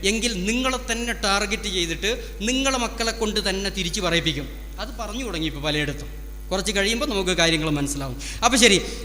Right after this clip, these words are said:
അപ്പോൾ വിവാഹം എന്നുള്ളത് അത് ഒരു, ഒരു ഭാരമാണ്,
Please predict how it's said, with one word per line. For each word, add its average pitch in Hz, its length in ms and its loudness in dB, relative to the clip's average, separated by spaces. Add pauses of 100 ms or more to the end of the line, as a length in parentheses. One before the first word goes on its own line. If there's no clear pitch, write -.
അപ്പോൾ 269 160 4 (100)
വിവാഹം 294 460 8 (160)
എന്നുള്ളത് 226 400 8 (2250)
അത് 233 120 -2 (160)
ഒരു, 226 140 0 (340)
ഒരു 196 140 0 (1160)
ഭാരമാണ്, 190 540 4